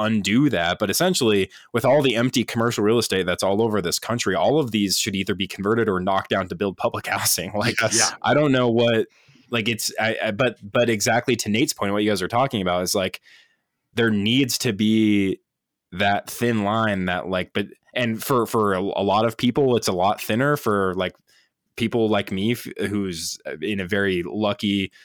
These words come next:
Speaker 1: circumstance where, like, I have, like, family and support systems that I could lean on if I ever got into a bad position where I can, I can stay and live with people and I wouldn't ever fall into that situation. But that's just a matter of complete luck and circumstance of me being born in the circumstances that I've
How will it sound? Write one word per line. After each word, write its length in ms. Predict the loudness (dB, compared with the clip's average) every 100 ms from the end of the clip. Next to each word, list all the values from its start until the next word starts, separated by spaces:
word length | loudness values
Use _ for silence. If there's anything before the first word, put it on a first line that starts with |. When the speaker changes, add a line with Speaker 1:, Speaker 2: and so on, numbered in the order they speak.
| _ _ _ -2
Speaker 1:
circumstance 680 | -2 0 -2 0 0 0 0
where, 180 | 2
like, 160 | 2 0
I 120 | 0
have, 420 | 0 0 0 -4 -14 -14 -10
like, 160 | -8
family 500 | -6 -2 0 0 0
and 100 | 0
support 340 | -2 -2 -4 -2
systems 380 | -2 -2 -2 0
that 100 | -2
I 80 |
could 120 | 0 -2
lean 240 | -2 -2
on 160 | -2 -2
if 140 | 0
I 100 | 0
ever 140 | 0
got 220 | -2 -2 0
into 200 | 0 0
a 60 |
bad 260 | 0 -2 -2
position 460 | -4 -2 -2 -2
where 120 | -2 -2
I 120 | -2
can, 300 | -4 -6 -6
I 120 | -8
can 180 | -6 -6
stay 280 | -4 -4 -4
and 120 | -2
live 120 | -2 -2
with 120 | -2
people 240 | -2 -2
and 100 | -2
I 60 | 0
wouldn't 260 | 0 -2 -2
ever 200 | -2 -2
fall 280 | 0 0
into 120 | -2 -2
that 160 | -2
situation. 560 | -2 -2 0 0 0 0
But 120 | 0
that's 180 | 0 0
just 160 | -2
a 40 | -2
matter 340 | 0 2 2
of 140 | 0 -6 -20 -20 _
complete 400 | -6 -2 0 -2
luck 300 | 0 0 0
and 120 | -2 -2
circumstance 680 | -4 -4 -4 -4 -2 -2
of 240 | -4 -6 -14 _ -4
me 140 | 0 0
being 220 | 0 0
born 240 | 0 0
in 60 | 0
the 60 |
circumstances 680 | 0 0 -2 -4 -4 -4 -4
that 100 | -2
I've 200 | -2 -4